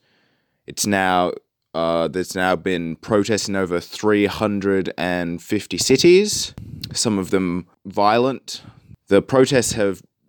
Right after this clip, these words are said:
been trending larger, but also more peaceful. There have been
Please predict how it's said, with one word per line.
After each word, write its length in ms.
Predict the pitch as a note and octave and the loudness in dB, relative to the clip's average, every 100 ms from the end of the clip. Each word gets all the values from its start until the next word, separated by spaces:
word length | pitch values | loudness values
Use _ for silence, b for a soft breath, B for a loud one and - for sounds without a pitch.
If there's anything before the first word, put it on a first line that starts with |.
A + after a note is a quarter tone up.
| _ _ _ B1+ | _ _ _ -2
been 300 | A#2 G#2+ G2+ | 0 0 -2
trending 480 | - C#3+ C3 B2+ A#2 | 0 2 4 2 4
larger, 680 | A2+ A#2 A#2 G#2 A2+ A2 | 4 6 4 4 2 2
but 240 | G2 A2 - | 0 -2 0
also 420 | G2+ G#2+ - G#2+ | -2 -2 -2 -2
more 200 | G2+ F#2 | -2 -6
peaceful. 720 | - A2+ A2 - B2+ C3+ C#3 A2+ | -6 -2 -2 0 0 0 -2 -4
There 200 | F2+ F#2+ | 0 2
have 140 | F#2 | 2
been 340 | F#2 F2+ F2+ | 0 0 -2